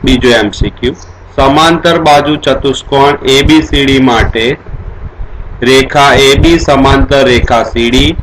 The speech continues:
અને રેખા બી સી સમાંતર રેખા ડી એ છે. જો એ બી બરાબર આઠ સેમી અને બી સી બરાબર દસ સેમી હોય, તો સમાંતર બાજુ ચતુષ્કોણ એ બી સી ડી ની પરિમિતિ બરાબર ખાલી જગ્યા સેમી.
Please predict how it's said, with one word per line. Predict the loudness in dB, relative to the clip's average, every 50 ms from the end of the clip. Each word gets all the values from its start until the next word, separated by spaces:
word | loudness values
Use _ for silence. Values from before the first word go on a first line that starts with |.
| -10 -12 -8 -4
અને | -2 0 2 2 2
રેખા | 2 2 2 2 0 0 2 0 2
બી | 0 0 -2
સી | -2 -2 -2 0 0
સમાંતર | 0 -2 0 0 2 2 2 0 0 0 0 0
રેખા | 2 0 -2 -2 -2 -2 -2 0 0
ડી | 0 0 0 2 2
એ | 2 2 2
છે. | 2 2 0 -2 -4 -10 -18 -20 -20 -20 -20 -20 -20 -18 -16 -6 -2
જો | 0 2
એ | 2 4 2 2
બી | 2 2 2 2
બરાબર | 2 4 4 4 4 4 4 2 2
આઠ | 2 2 2 0 -2
સેમી | -2 -2 0 0 2 2 0 -2 -4 -6 -8 -14 -18 -16 -16 -16 -12 -8 -6 -6 -6 -8 -8 -4
અને | -2 0 2 2 2
બી | 2 2 2 2
સી | 2 2 0 2
બરાબર | 4 4 4 4 4 4 2 2 0 0 2
દસ | 2 2 2 0 -2 -2
સેમી | -2 0 2 2 2 2 0
હોય, | 0 0 0 0 0 0
તો | -2 0 0 2 2 0 -2 -4 -8 -12 -14 -14 -16 -18 -18 -10 -4
સમાંતર | 0 0 2 2 2 2 2 2 0 0 2
બાજુ | 2 2 2 2 0 -2
ચતુષ્કોણ | -2 -2 -2 -4 -4 -2 -2 0 2 2 2
એ | 2 2 2
બી | 2 2 2 0 0
સી | -2 -2 0 0
ડી | 2 2 2
ની | 2 2 0 0
પરિમિતિ | 0 0 2 2 2 2 2 0 0 -2 -2 -4 -2
બરાબર | -2 0 0 0 0 0 0 -2 -2 -4
ખાલી | -4 -2 -2 -2 -2 -2 -4
જગ્યા | -4 -2 0 0 0 0 -2 -4 -10
સેમી. | -10 -6 -4 -4 -4 -6 -8 -10